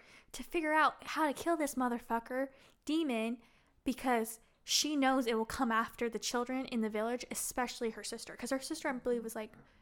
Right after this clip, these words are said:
<clears throat> either twelve or ten, a few years younger.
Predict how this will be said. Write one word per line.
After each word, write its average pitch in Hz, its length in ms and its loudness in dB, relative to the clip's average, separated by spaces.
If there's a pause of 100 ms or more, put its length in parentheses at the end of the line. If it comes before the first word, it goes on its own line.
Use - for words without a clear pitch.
<clears throat> 240 420 -14
either 262 200 -6
twelve 294 540 -2
or 240 120 -6
ten, 294 580 -10 (160)
a 269 60 -14
few 294 180 -6
years 277 260 -4
younger. 240 460 -4